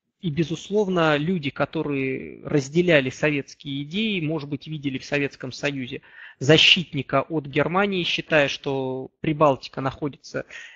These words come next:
между, так сказать, двумя полюсами силы, между нацистской Германией и Советским Союзом, и рассчит-, считали, что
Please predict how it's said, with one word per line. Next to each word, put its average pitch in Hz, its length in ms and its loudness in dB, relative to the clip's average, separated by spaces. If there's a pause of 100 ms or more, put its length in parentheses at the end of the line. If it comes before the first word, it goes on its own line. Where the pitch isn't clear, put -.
(240)
между, 135 840 0 (1800)
так - 140 -20
сказать, 139 300 -2
двумя 143 460 4
полюсами 147 580 0
силы, 214 380 -2
между 147 340 -2
нацистской 151 480 -6
Германией 139 440 0
и 127 80 -10
Советским 139 460 0
Союзом, 202 560 -4 (480)
и 202 220 -2
рассчит-, 147 1200 -4
считали, 175 400 -2
что 135 800 -4